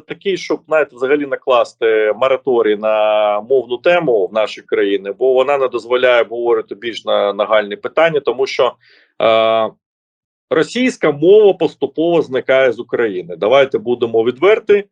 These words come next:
Е, я думаю, що навіть вже наступна, от після початку широкомасштабного вторгнення, я за своїм оточенням,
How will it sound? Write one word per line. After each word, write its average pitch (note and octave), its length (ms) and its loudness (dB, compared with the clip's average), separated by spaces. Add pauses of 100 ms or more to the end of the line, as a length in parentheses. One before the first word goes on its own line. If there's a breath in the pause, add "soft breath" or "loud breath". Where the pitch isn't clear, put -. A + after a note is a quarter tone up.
(420 soft breath)
Е, A#2 480 4
я C3+ 80 0
думаю, D3 300 -4
що C#3 160 -8
навіть B2+ 420 -2
вже B2+ 180 -2
наступна, A#2 840 0
от A2+ 180 0
після D#3+ 240 -2
початку D3+ 440 0
широкомасштабного C3+ 840 -2
вторгнення, D3+ 500 0
я A#2+ 220 4
за A2+ 120 -8
своїм G#2+ 420 -10
оточенням, A#2 680 -4